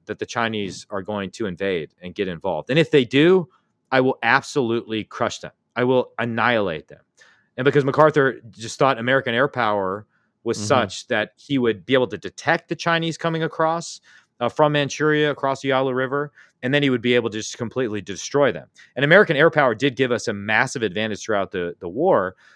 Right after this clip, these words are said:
Speaker 1: but the Chinese are able to use rudimentary tactics like moving only at night in order to blunt that advantage. And during the day, they're very disciplined in terms of, um, the steps they take to conceal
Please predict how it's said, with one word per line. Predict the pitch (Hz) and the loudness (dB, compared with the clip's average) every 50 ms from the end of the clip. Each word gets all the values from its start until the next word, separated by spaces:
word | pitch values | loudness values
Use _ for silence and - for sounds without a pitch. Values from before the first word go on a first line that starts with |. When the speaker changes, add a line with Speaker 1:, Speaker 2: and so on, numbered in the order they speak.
| _ _ - | _ _ -6
Speaker 1:
but | 123 - | -6 -6
the | 120 | 0
Chinese | - 156 175 202 202 170 135 | 2 4 4 4 4 2 2
are | 139 120 | 2 2
able | 123 135 143 131 123 | 4 2 2 2 0
to | 120 | 0
use | 113 120 113 95 | 0 0 -2 0
rudimentary | 104 131 135 127 120 123 120 - 113 107 - | 0 0 0 0 0 -2 -4 -4 -6 -8 -4
tactics | - 110 110 127 - - 117 98 - - - | -2 0 0 0 0 -2 -4 -4 -4 -6 -4
like | 101 101 98 90 - _ _ | -2 -2 -2 -2 -4 _ _
moving | 107 110 127 139 123 135 127 117 - | -4 -2 0 0 0 0 -4 -4 -4
only | - 120 135 139 135 135 131 123 - | -2 -2 -2 -2 -2 -4 -4 -4 -4
at | 98 101 101 101 | -6 -8 -8 -2
night | 110 139 156 117 95 95 - _ _ _ _ _ _ _ _ _ - | 0 2 2 2 0 -4 -8 _ _ _ _ _ _ _ _ _ -6
in | 117 113 | -6 -2
order | 107 113 123 127 127 120 | 0 2 2 4 2 2
to | 113 - 117 101 | 0 -4 -8 -10
blunt | 92 - 110 127 151 160 - _ | -8 -4 0 0 0 0 -2 _
that | 107 92 87 | -6 -4 -4
advantage. | 87 78 - 87 82 80 78 71 71 - 117 | -6 -8 -8 -12 -12 -12 -12 -16 -16 -12 -10
And | 120 110 | -2 2
during | 139 147 151 143 | 2 4 4 2
the | 131 113 | 0 0
day, | 95 117 120 143 139 123 107 107 117 127 - _ _ _ _ _ | 0 2 4 4 4 4 4 0 -2 -4 -8 _ _ _ _ _
they're | 131 127 | 0 2
very | 123 131 120 | 2 2 2
disciplined | - 127 - - - - - - 107 87 80 78 - - | 0 0 -2 0 -2 -2 -2 -4 -4 -6 -6 -8 -12 -12
in | 98 95 | -14 -14
terms | - - 120 113 110 104 95 - | -8 -6 -4 -4 -4 -4 -4 -2
of, | 107 98 95 92 90 85 - - - - 104 | -2 0 0 -2 -4 -6 -10 -14 -16 -10 -6
um, | 98 92 92 90 87 87 80 - _ | -4 -4 -4 -4 -6 -8 -12 -14 _
the | - 113 | -12 -10
steps | - - 135 123 - | -4 -2 -2 -2 0
they | - 127 110 | -2 -6 -4
take | - 120 113 107 - | -2 -2 -4 -4 -4
to | - 107 | -8 -12
conceal | - - 98 90 - - 120 113 107 107 101 101 95 85 | -10 -10 -10 -10 -6 -4 0 0 2 2 2 0 -2 -4